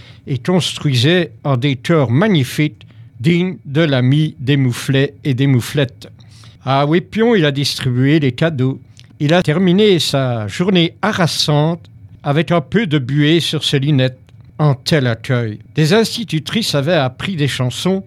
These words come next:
inédites à leurs enfants. Tant de beaux yeux émerveillés, de sourires d'innocence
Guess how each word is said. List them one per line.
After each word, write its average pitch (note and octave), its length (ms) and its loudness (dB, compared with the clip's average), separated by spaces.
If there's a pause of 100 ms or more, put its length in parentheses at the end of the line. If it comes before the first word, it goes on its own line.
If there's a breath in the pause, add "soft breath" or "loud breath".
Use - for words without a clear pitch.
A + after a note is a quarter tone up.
(120)
inédites D#3+ 580 2 (160)
à B2+ 80 -2
leurs C#3+ 280 0
enfants. D#3+ 440 -2 (200)
Tant G#3 280 4
de D#3+ 140 0
beaux D#3 240 2
yeux D#3+ 360 2
émerveillés, C3 680 0
de B2+ 100 -4
sourires F#3 640 -4 (400 loud breath)
d'innocence F3 1200 0